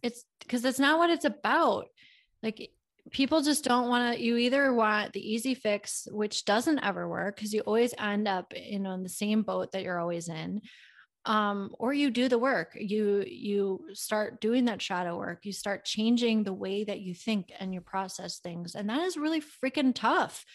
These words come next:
That is hard work, and not everyone will do it. And I tell my clients all the time, "Do you guys know how special you are? Because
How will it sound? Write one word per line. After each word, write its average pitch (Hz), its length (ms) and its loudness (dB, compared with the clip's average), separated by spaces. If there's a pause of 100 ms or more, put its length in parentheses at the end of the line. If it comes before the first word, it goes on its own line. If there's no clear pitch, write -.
(180)
That 294 140 6
is 339 100 2
hard 285 600 2
work, 254 320 2
and 220 220 2
not 208 320 0
everyone 202 520 0
will 190 100 -4
do 240 200 2
it. - 200 0 (400)
And 226 100 2
I 226 80 4
tell 254 460 2
my 226 140 2
clients 220 580 -4
all 202 300 4
the 208 80 -4
time, 190 360 -2 (440)
"Do 202 80 -2
you 262 160 4
guys 277 340 4
know 208 460 2
how 214 240 -2
special 208 420 -4
you 185 180 -4
are? - 300 -6
Because 220 340 -4